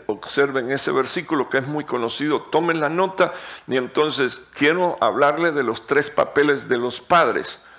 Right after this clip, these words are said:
O sea, ya tomaron nota de eso, es que quiero adelantar, no quiero... De-, oh, perdón,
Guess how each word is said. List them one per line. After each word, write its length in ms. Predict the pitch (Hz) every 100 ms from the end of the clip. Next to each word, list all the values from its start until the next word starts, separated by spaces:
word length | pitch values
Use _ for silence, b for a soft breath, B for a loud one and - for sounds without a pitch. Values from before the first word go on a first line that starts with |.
| B B -
O 60 |
sea, 280 | 117 107 -
ya 180 | 113 147
tomaron 400 | 156 160 151 135
nota 220 | 151 151
de 140 | 147 160
eso, 160 | -
es 140 | 123 -
que 160 | 143
quiero 280 | - 143 135
adelantar, 520 | 131 117 120 - 127
no 160 | 127 120
quiero... 280 | - 123 117 B B B
De-, 200 | 120 -
oh, 260 | 151 160 - -
perdón, 380 | - 117 131